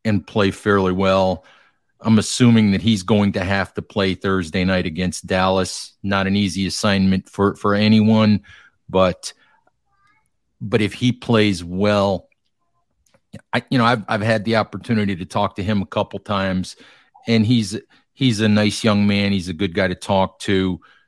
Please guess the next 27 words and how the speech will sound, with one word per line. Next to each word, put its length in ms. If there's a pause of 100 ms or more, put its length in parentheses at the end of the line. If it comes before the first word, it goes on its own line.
(160)
Seems 500
like 200
a 60
guy 420
who, 420 (240)
who 140
wants 600
to 80
play 300
well, 480 (480)
and, 260
and 160
I'll 160
feel 280
good 340
for 160
him 340
if, 300
uh, 200 (300)
if 180
he 140
does 460
that. 300 (340)
Anyway, 400
Tony, 360
let's 340 (160)
talk 600